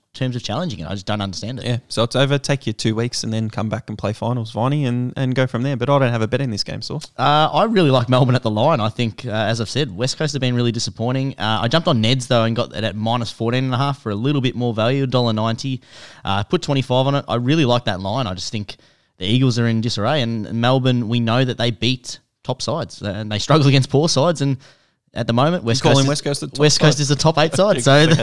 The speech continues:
Speaker 2: top eight side.
Speaker 1: <laughs> uh, or especially at home they are. At home they're a different side. So I think Melbourne will bring their A game, and I, and I think they'll get the job done there, the D's.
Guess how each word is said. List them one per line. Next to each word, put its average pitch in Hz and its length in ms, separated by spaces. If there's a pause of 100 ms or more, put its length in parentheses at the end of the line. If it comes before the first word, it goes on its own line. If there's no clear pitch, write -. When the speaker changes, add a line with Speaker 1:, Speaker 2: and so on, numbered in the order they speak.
Speaker 2:
top - 260
eight 87 180
side. 98 140
Speaker 1:
<laughs> 104 140
uh, - 40
or 180 100
especially 220 320
at 135 80
home 127 240
they 101 140
are. 92 140
At 165 120
home 147 220
they're 135 140
a 113 40
different 101 280
side. 131 320 (400)
So 127 100
I 120 40
think 127 140
Melbourne 120 300
will 120 120
bring 113 180
their 107 160
A 113 100
game, 135 220
and 127 80
I, 123 80
and 131 80
I - 20
think 151 160
they'll 147 100
get 117 140
the 135 80
job 135 220
done 135 160
there, 180 100
the 104 140
D's. 82 280